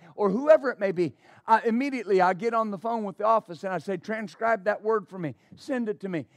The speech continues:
Why? Because the Spirit said something to me. I don't want to forget it. Amen.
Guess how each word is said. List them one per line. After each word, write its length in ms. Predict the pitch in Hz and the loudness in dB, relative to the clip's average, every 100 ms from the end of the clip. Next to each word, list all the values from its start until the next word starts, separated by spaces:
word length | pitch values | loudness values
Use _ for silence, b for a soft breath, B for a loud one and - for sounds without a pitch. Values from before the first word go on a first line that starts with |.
| b - | b -2
Why? 380 | 226 294 196 - _ - | 0 2 0 -6 _ 0
Because 400 | 220 247 208 135 | 2 2 -2 0
the 160 | 196 | -2
Spirit 640 | - - - 277 320 311 - _ | -2 -14 -6 -2 2 2 0 _
said 380 | - 294 294 190 | -8 -2 -2 -4
something 360 | - 190 151 | -8 -6 -8
to 120 | 139 143 | -8 -8
me. 280 | 139 101 _ _ _ _ _ _ _ _ _ _ _ _ _ _ | -8 -10 _ _ _ _ _ _ _ _ _ _ _ _ _ _
I 140 | 233 | 6
don't 160 | 285 269 | 8 6
want 160 | 226 196 | 4 -2
to 60 | |
forget 320 | 190 180 262 | -6 -4 -4
it. 140 | 180 - _ _ _ _ _ _ _ _ _ _ _ _ _ _ _ _ _ _ _ _ _ _ _ _ _ _ _ _ _ _ _ _ - | -4 -10 _ _ _ _ _ _ _ _ _ _ _ _ _ _ _ _ _ _ _ _ _ _ _ _ _ _ _ _ _ _ _ _ -6
Amen. 420 | 226 247 269 | -2 -2 -2